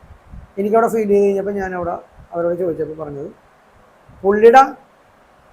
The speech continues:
അപ്പന്റെ അപ്പൻ, അതായത് ഈ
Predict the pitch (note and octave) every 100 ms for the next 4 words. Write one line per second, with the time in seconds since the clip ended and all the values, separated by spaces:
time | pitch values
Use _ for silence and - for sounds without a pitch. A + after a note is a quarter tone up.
0 | _ E3 - _ A#3+ A#3 A3 - C#3 -
1 | - _ - _ - - - - _ -
2 | _ _ _ C#3+ D#3+ A#3+ D4 _ _ D#3+